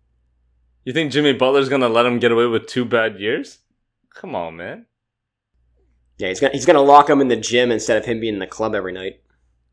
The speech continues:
Speaker 1: Exactly. And covid's not real.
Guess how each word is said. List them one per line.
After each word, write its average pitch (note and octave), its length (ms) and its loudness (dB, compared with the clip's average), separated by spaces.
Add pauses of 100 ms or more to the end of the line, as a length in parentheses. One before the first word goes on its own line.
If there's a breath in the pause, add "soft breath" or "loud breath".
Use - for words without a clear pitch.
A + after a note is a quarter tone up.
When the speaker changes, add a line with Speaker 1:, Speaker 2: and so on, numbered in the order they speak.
(280)
Speaker 1:
Exactly. D3 1200 -6
And D#3 220 -8
covid's A#3 340 -4
not C3 300 -2
real. B2+ 480 -2